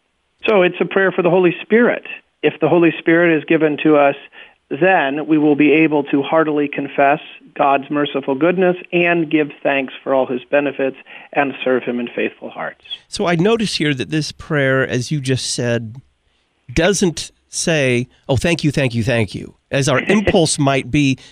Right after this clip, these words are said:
Speaker 2: to kind of screw up some really grateful feelings toward God. It asks God to provide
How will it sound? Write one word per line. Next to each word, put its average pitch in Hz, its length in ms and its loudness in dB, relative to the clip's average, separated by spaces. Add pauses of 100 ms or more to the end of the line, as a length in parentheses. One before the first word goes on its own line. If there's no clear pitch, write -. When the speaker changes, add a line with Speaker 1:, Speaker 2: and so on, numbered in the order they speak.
Speaker 2:
to 151 80 -4
kind 160 280 -2
of 131 220 -2 (200)
screw - 340 2
up 165 160 0
some 127 480 0
really 143 480 0
grateful 127 600 -4
feelings 113 640 -4 (400)
toward 127 420 0
God. 120 400 0 (240)
It 165 280 -2
asks 170 540 -2
God 135 500 -2
to - 140 -8
provide 143 760 0